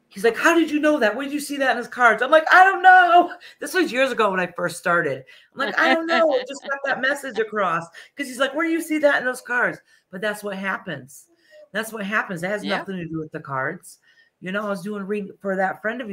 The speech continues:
Speaker 1: mine I told you with the dogs. I told her she wanted me to do a reading and see how one of her dogs was doing.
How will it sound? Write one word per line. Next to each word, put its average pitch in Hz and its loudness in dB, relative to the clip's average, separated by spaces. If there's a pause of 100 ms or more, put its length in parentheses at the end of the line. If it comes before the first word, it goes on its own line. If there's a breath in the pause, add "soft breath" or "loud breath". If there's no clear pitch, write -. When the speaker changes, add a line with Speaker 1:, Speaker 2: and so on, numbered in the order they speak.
(160)
Speaker 1:
mine 170 -4
I 160 -2
told 165 -10
you 160 -12
with 160 -12
the 156 -6
dogs. 170 -4 (440 loud breath)
I 196 2
told 202 -2
her 185 0 (460 soft breath)
she 226 -12
wanted 208 0
me 196 -4
to 175 -6
do 190 -2
a 180 -2
reading 180 -4
and 170 -8
see 185 -10
how 160 0
one 170 -6
of 160 -6
her 151 -8
dogs 214 -4
was 175 -8
doing. 135 -6